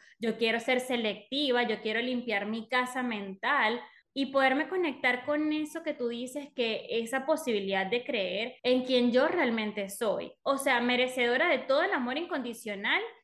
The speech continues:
independientemente de lo que me diga el, el mundo in-, exterior, independientemente de que yo haya aprendido desde un nivel de escasez, yo soy un ser abundante. O sea, ¿cómo me conecto con mi grandeza? ¿Cómo vuelvo al corazón?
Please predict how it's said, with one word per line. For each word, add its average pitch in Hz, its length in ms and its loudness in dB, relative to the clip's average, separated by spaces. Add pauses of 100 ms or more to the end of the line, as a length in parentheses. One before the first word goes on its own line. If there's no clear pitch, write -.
(160)
independientemente 277 840 -2
de 339 120 0
lo 247 140 -2
que 233 100 -4
me 214 120 -6
diga 214 180 -4
el, 302 60 -2
el 226 340 -4
mundo 226 260 -2
in-, 277 180 -2
exterior, 240 680 0 (560)
independientemente 233 800 -2
de 269 180 0
que 226 100 0
yo 220 100 -4
haya 214 120 -2
aprendido 226 840 -2 (560)
desde 233 320 0
un 220 100 -2
nivel 240 380 0
de 240 80 -4
escasez, 254 640 0 (320)
yo 233 100 2
soy 233 240 0
un 247 80 0
ser 247 220 2
abundante. 220 840 -2
O 214 40 -6
sea, 240 220 -2
¿cómo 254 180 2
me 403 220 -2
conecto 220 600 -2
con 320 140 0
mi 240 140 0
grandeza? 202 720 -2
¿Cómo 214 240 -2
vuelvo 233 240 2
al 240 160 -2
corazón? 214 640 -2